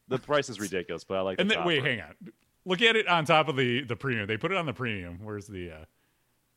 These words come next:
Speaker 2: don't know if I got a shot of it. Uh, so the, the premium is all black and white, and then you have this bright orange top and purple topper <laughs>
Speaker 1: Right.
Speaker 2: on the top.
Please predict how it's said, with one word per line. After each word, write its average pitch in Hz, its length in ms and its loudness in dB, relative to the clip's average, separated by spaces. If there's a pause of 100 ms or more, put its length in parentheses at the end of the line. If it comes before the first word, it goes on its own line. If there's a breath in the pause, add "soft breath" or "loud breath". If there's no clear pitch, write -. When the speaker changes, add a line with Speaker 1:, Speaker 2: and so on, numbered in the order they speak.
(120)
Speaker 2:
don't 98 100 -8
know 95 60 -6
if 87 80 -10
I 95 80 -2
got 85 220 -6
a 80 160 -10
shot 82 340 -10
of 78 120 -12
it. 80 140 -14 (400)
Uh, 98 60 -8 (140)
so 160 120 -2
the, 143 140 2
the 143 160 0
premium 202 400 4
is 147 160 2
all 127 160 4
black 110 340 2
and 107 120 -8
white, 98 320 -6 (520 soft breath)
and 131 120 -2
then 139 100 4
you 143 80 6
have 135 140 4
this 127 180 0 (240)
bright 156 420 0 (140)
orange 139 580 0 (420)
top 135 340 4
and 127 180 0
purple 120 320 2
topper 98 560 0 (260)
<laughs> - 520 -10
Speaker 1:
Right. 185 140 4
Speaker 2:
on 160 60 -4
the - 60 -4
top. - 340 -14